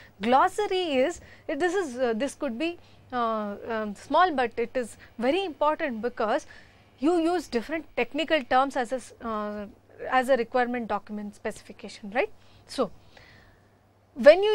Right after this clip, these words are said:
use technical terms, because the requirements is going to be read by different people at different cadre, right, b-, with di-, different levels of knowledge,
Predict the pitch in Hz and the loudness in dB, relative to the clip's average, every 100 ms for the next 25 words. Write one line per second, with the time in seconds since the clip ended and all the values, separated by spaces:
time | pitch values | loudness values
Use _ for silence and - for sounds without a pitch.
0 | 392 359 - 285 - 294 320 302 269 277 | 2 0 0 -2 0 -4 -4 -2 0 0
1 | 339 - 226 285 311 339 - - 269 269 | -2 -8 -2 2 2 0 -12 -6 2 2
2 | 233 247 254 269 302 330 330 - - 247 | 2 -2 0 0 -2 -4 -8 -12 -6 -6
3 | 202 240 269 302 262 226 220 226 - - | -2 -2 -2 -4 -4 -2 -2 -2 -6 -10
4 | 233 247 190 214 247 247 - 240 226 285 | 0 0 0 -6 -6 -6 -6 -6 0 -2
5 | 285 - 226 180 208 214 196 - 262 277 | -2 -8 -8 -8 -10 -10 -10 -2 2 4
6 | 277 277 - - - - - 262 427 - | 2 2 -4 -20 -20 -18 -2 -2 -2 -6
7 | - 240 226 233 202 240 240 240 233 269 | -4 0 0 -2 0 0 0 -6 -4 -4
8 | 247 220 220 277 302 339 - 226 185 202 | -4 -2 -2 -2 -2 -4 -4 -8 -6 -2
9 | 320 | -4